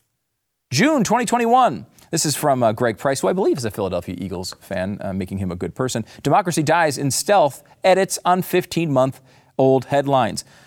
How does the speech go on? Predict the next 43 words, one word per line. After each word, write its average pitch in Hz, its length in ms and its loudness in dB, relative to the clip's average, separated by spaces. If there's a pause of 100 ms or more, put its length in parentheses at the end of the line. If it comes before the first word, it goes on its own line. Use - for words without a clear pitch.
(120)
Uh, 120 260 4
he 113 280 0
notes 135 400 0
the, 107 260 0
uh, 98 200 4
the 104 140 -2
headlines. 143 380 0 (140)
Can 110 140 -2
you 123 80 0
tell 190 160 -2
the 156 80 -4
difference? 170 260 -6
"Tom 160 260 -2
Cotton 139 300 -2
keeps 165 240 -6
repeating 190 320 -2
a 113 60 -2
coronavirus 113 580 -2
conspiracy 107 540 -4
theory 107 240 -2
that 185 100 -2
was 214 100 0
already 254 200 -2
debunked." 233 420 0 (340)
And 320 80 -4
then 339 120 2
they 262 100 2
edit 175 240 2
it 170 140 0
later 135 260 2
on. 101 200 2 (200)
"Tom 311 180 2
Cotton 220 280 -4
keeps - 240 -4
repeating 214 400 -2
a 151 40 -4
coronavirus 196 480 0
fringe 294 600 -4
theory 110 300 0
that 151 140 -4
scientists 220 500 -2
have 175 180 -2
disputed." 269 760 -2